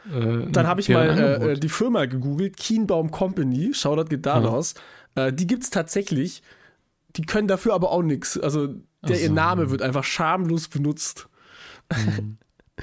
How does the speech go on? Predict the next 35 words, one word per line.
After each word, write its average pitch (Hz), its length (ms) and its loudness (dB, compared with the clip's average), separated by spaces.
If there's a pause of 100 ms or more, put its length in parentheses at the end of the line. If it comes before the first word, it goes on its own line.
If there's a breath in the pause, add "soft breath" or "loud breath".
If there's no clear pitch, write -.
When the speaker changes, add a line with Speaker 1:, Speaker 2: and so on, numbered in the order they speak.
(220 loud breath)
Speaker 2:
Also, 151 180 -2 (280 loud breath)
also 147 200 -2
ich 156 100 -2
fand 185 160 0
das 160 160 0
sehr 170 160 0
toll. 139 340 -2 (200 loud breath)
Dann 143 120 0
hab 165 100 2
ich 170 140 -2
ihm 156 80 2
den, 139 260 0
den, 127 280 0
den 139 120 0
Artikel 160 380 -2
geschickt, 220 480 -4
ähm, 135 460 0 (100)
wo 143 140 0
das 139 220 -2
geschrieben 170 340 0
wird 190 140 -2
mit 170 60 -2
der 165 120 0
Phishing-E-Mail, 185 560 0
dann, 151 240 -2
äh, 139 240 -2
mit 139 80 -2
den 135 80 0
Phishing-WhatsApp-Nachrichten, 165 840 0
dann 156 100 0
kam 156 160 0
gar 127 120 2
nichts 127 200 -2
mehr 110 160 0
leider. 107 340 -2